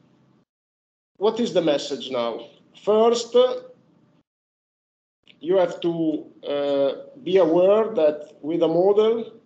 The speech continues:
of an environmental process, you will never obtain a perfect simulation.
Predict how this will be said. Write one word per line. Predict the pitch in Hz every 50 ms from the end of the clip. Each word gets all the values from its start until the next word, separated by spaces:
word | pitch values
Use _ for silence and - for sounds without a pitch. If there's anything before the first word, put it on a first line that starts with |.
| _ _ _
of | 151 139 139
an | 143
environmental | 147 147 147 151 170 175 165 160 151 147 139 147 139
process, | 135 - 139 151 165 165 - 180 175 - - - 147
you | 151 151 147
will | 143 151 147
never | 143 147 151 175 190 190 185 180
obtain | 156 156 - - 170 180 175 170
a |
perfect | - - 147 143 139 143 143 139 - -
simulation. | - 131 123 120 117 113 107 - - - - -